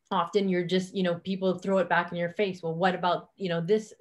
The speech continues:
the Uyghurs in China? What about the two Michaels? What about all these things?" Right?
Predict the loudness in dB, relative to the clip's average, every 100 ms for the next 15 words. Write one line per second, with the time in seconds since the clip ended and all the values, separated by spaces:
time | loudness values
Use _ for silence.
0 | -18 -8 -4 -2 0 2 2 2 -2 -6
1 | -4 -4 -2 -2 0 0 0 -4 -2 0
2 | 0 0 -2 -6 -2 -2 0 0 0 -2
3 | -4 -6 -4 -4 -4 -2 -2 -2